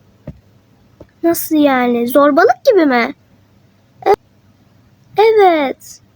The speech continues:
Sana zorbalık mı yapıyor?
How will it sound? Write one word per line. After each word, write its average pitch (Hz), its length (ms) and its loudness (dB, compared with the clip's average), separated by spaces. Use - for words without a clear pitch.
Sana 480 400 0
zorbalık 427 420 4
mı 960 260 2
yapıyor? 254 560 0